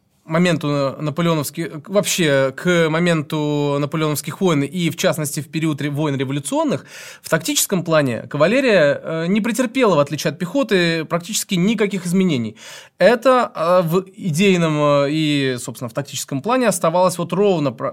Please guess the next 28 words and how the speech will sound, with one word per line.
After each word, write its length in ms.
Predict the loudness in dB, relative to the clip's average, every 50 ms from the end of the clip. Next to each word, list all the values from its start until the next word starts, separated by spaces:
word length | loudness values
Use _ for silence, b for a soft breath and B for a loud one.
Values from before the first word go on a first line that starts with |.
| -6
та 220 | -2 2 4 4 4
же 100 | 4 2
самая, 580 | 0 2 2 4 4 4 2 2 2 0 0 0
э, 300 | 0 -2 -2 -2 -4 -6
кавалерия, 720 | -2 0 2 2 2 2 2 2 4 4 4 4 2 -2
которую 580 | -4 -6 -4 -2 0 0 0 2 2 2 0 0
создал 520 | -2 -2 0 0 0 0 -2 -2 -2 -4
Фридрих 380 | -4 -4 -4 -4 -4 -4 -4 -4
Великий. 400 | -2 -2 -2 -2 -4 -8 -16 -20 _ _ _ _ _ _ _ -20 -20 _ _ _
А 120 | -2 -2 -2
что 200 | 0 0 0 0
такое 260 | 0 0 0 -2 -2
кавалерия 440 | 0 0 2 2 2 2 0 -2 -2
Фридриха 360 | -2 -4 -4 -4 -6 -6 -4
Великого? 420 | -2 -2 -2 -2 -4 -6 -10 -10 B B B B B B B B B
Это, 240 | 0 2 2 2 2
как 160 | 0 0 0
мы 140 | 0 0 2
уже 680 | 2 0 2 2 2 2 2 2 0 0 -2 -6 -10 -14
справедливо, 760 | -8 -4 -4 -2 0 0 0 2 2 2 2 0 -2 -4 -8 -12 -16
э, 340 | -14 -10 -8 -6 -6 -6 -6 -8
указали, 600 | -6 -6 -4 -2 0 0 0 0 -2 -4 -6 -6 -2
идеальный 760 | 0 0 2 6 6 8 8 8 6 4 2 0 -2 -2 -4
двухшереножный 760 | -4 -2 -2 -2 -2 0 0 0 0 0 0 -2 -4 -4 -6
строй, 420 | -6 -8 -8 -8 -8 -8 -8 -10 -14 -18 _ _ _ _ _ _ _ B B B B B B B B B B B
который 480 | -4 -2 0 2 2 2 2 0 -2 -6
способен 460 | -6 -2 -2 0 2 2 2 4 4
выдерживать 640 | 4 2 2 4 2 2 4 2 2 0 0 -4 -6